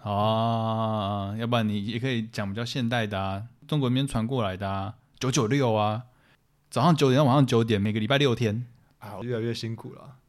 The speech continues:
Speaker 2: 哎，这存在主义，Kokido Ergo-san，是不是啊？我思故我在。但有时候你想不起自己的时候，自己也不存在了。那今天要讲的故事到底是什么？
Speaker 1: 嗯。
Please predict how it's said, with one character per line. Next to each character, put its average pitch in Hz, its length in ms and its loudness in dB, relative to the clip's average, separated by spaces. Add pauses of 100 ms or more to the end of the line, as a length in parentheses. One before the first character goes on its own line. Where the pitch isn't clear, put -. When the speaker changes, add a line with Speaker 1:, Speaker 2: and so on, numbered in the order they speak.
(520)
Speaker 2:
哎， 131 360 -4
这 151 140 -6
存 131 260 -2
在 147 220 2
主 120 240 -4
义， 120 240 -2
Kokido 160 640 -2
Ergo-san， 131 680 -4
是 123 100 -8
不 131 100 -2
是 123 60 -4
啊？ 117 180 -4
我 117 200 -8
思 156 320 -6
故 151 240 -2
我 117 100 -8
在。 120 340 -6 (560)
但 208 120 -2
有 127 140 2
时 117 140 0
候 190 100 4
你 110 240 0
想 107 380 -4
不 180 100 2
起 127 140 0
自 160 180 0
己 127 160 0
的 110 60 0
时 104 100 -4
候， 127 100 2
自 139 140 -2
己 135 120 0
也 110 60 0
不 123 120 -6
存 110 280 -4
在 120 260 0
了。 - 240 -14 (360)
那 135 220 -2
今 127 240 -2
天 151 80 2
要 151 120 4
讲 123 240 -4
的 107 100 -10
故 127 200 -4
事 113 800 -6 (480)
到 165 120 -4
底 110 80 -4
是 139 80 -2
什 131 120 -4
么？ - 220 -12 (1120)
Speaker 1:
嗯。 104 260 0